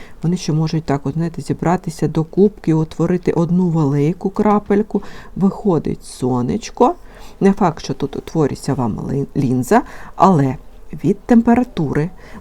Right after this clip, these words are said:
водичка не встигає у вас на балконях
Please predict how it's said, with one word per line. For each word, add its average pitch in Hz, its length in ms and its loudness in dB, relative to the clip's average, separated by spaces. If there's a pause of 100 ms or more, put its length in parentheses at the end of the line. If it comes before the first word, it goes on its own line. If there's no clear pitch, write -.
водичка 190 400 0
не 180 160 2
встигає 180 600 0
у 95 100 -4
вас 190 300 -2
на 170 80 0
балконях 185 600 -4